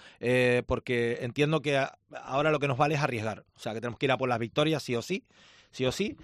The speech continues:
eh, y no nos vale con, eh, que a lo mejor de cara a la galería, al público, sí,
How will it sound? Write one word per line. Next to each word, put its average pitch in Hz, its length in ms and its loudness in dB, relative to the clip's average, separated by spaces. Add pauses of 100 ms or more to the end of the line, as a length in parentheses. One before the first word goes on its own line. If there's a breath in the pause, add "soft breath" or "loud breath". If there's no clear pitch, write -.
(280 soft breath)
eh, 131 500 2
y 143 100 -4
no 139 140 0
nos 151 160 0
vale 156 380 4
con, 165 840 0
eh, 135 140 -6
que 131 80 -4
a 131 40 0
lo 131 60 0
mejor 156 260 2
de 147 120 2
cara 139 1040 2
a 123 60 -4
la 123 80 -6
galería, 143 400 2
al 147 80 0
público, 165 520 2
sí, 160 300 -2